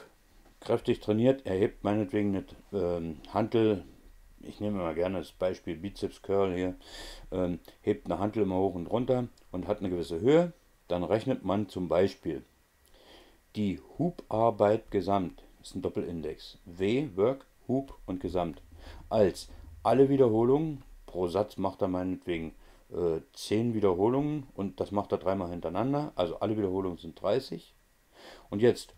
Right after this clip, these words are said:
mal zum Beispiel zwanzig Kilogramm Erdbeschleunigung rund zehn Meter pro Quadratsekunde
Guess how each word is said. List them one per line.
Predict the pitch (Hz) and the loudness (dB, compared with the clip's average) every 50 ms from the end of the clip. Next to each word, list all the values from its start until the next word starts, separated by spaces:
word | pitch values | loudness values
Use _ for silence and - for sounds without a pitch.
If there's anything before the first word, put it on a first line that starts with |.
| - | -8
mal | - 87 90 92 95 90 87 | 0 4 6 6 6 6 2
zum | - - 85 | -2 -8 -6
Beispiel | 78 78 - - 82 - | -6 -6 -6 -8 -12 -14
zwanzig | - - - 90 104 120 117 - - 104 - - | -12 -12 -4 -2 -2 -2 -2 -2 -6 -12 -14 -10
Kilogramm | - - 104 101 98 92 - 98 95 98 101 101 101 101 - - _ _ _ _ _ _ _ _ _ _ _ _ _ _ | -6 -4 -2 -2 -2 -2 -2 0 0 0 0 -2 -6 -6 -10 -20 _ _ _ _ _ _ _ _ _ _ _ _ _ _
Erdbeschleunigung | - 95 98 - - 107 - - 104 98 98 95 92 90 82 | -2 -2 -2 -2 -2 -8 0 2 2 2 4 2 0 0 0
rund | 85 87 98 104 98 98 - | 4 4 4 4 2 -4 -10
zehn | - - 101 104 104 | -4 0 2 2 2
Meter | 107 107 - 107 | 0 -2 -4 -4
pro | - 104 101 | -4 -4 -4
Quadratsekunde | - 101 101 95 95 95 95 - 101 - - 98 98 95 95 92 | 0 -2 0 0 0 -4 -4 -6 -10 -6 -4 -4 -2 -4 -4 -6